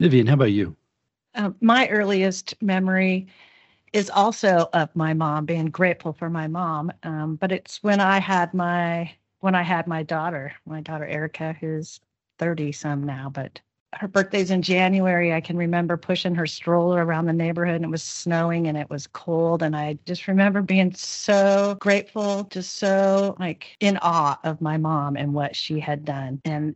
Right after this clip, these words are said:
Speaker 2: and I had really no idea of what it was until I had my own kid that I was responsible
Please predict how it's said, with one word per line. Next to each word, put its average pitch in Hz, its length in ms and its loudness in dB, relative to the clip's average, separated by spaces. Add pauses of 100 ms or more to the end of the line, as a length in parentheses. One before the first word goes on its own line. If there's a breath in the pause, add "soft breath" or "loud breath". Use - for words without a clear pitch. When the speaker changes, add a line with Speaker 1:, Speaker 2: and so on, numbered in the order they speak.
Speaker 2:
and 165 100 -2
I 160 60 0
had 156 300 -2 (160)
really 226 280 6
no 202 300 6
idea 180 580 0
of 151 160 -10
what 147 140 -8
it 143 80 -10
was 143 300 -10
until 139 520 -10
I 165 120 0
had 156 260 -2
my 147 180 -4
own 156 300 -2
kid 139 340 -10
that - 120 -16
I 135 100 -12
was 139 380 -12
responsible 147 800 -10